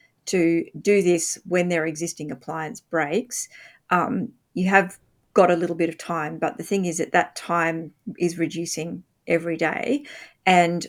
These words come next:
once you get to a point where there aren't any more replacement cycles left, then you're actually talking about quite draconian measures that governments would need to take if they wanted to get everybody off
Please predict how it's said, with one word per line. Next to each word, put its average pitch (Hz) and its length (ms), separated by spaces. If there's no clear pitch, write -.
once 202 340
you 196 80
get 165 300
to - 140
a 160 40
point 165 420
where 160 180
there 165 220
aren't 170 260
any 165 160
more 165 180
replacement 170 580
cycles - 480
left, 165 400
then 180 320
you're 165 240
actually - 340
talking 165 400
about 160 340
quite - 420
draconian 165 800
measures 175 460
that - 140
governments 156 440
would 165 160
need 156 240
to 151 80
take - 400
if 160 180
they 185 140
wanted 156 320
to 160 100
get 156 200
everybody 156 480
off 160 340